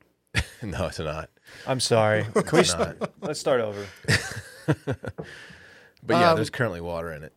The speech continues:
Speaker 3: So is, is it really the case that Will was taking a second vacation in consecutive weeks out of respect for, like, pre-M L K Day? That's, that's where he is?
Speaker 2: I think that's right.
Speaker 3: Yeah.
Speaker 1: Something, something like that, yeah.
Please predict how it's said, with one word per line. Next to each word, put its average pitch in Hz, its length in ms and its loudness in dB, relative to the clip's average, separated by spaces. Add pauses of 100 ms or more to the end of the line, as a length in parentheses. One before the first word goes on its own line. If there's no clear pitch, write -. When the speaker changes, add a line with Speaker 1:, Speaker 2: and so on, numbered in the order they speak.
(280)
Speaker 3:
So 196 680 6
is, 170 880 0 (560)
is 170 140 0
it 185 100 2
really 190 240 6
the 156 100 2
case 156 340 -2
that 147 120 -4
Will 151 260 2
was 139 220 -6
taking 143 300 -6
a 135 80 -6
second 135 380 -2
vacation 139 540 -6
in 135 80 -6
consecutive 131 560 -6
weeks - 460 -8
out 123 100 0
of 123 80 -6
respect 120 380 -6
for, 127 120 -8
like, 117 220 -8
pre-M 135 320 -4
L 123 100 -6
K 131 240 -8
Day? 151 300 -4
That's, 131 320 -4
that's 131 240 -2
where 147 120 0
he 156 120 0
is? 165 220 -4 (1120)
Speaker 2:
I - 40 -12
think 147 220 6
that's 123 240 6
right. 104 280 2 (200)
Speaker 3:
Yeah. 127 140 -2 (160)
Speaker 1:
Something, 95 500 -4
something 98 420 -6
like 85 260 -8
that, 76 220 -8
yeah. 73 240 -10